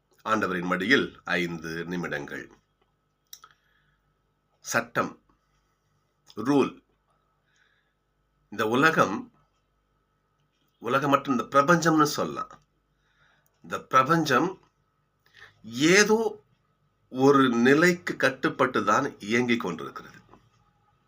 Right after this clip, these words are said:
அதிலிருந்து இம்மி பிசகினாலும் அதனுடைய விளைவை சந்தித்தாக வேண்டும். நல்லா ஞாபகம் வச்சுக்கணும். இந்த உலகம்,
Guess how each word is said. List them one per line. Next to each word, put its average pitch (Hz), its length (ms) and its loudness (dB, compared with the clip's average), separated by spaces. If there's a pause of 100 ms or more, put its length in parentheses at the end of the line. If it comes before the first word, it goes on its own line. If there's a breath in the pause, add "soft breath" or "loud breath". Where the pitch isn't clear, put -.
(1600)
அதிலிருந்து 143 520 2 (120)
இம்மி 190 440 0
பிசகினாலும் 151 960 4 (760)
அதனுடைய 120 580 4
விளைவை 160 760 4
சந்தித்தாக 123 580 2
வேண்டும். 80 340 -10 (380)
நல்லா 131 220 0
ஞாபகம் 113 260 2
வச்சுக்கணும். - 400 -12 (1900)
இந்த 95 160 -8
உலகம், 117 480 0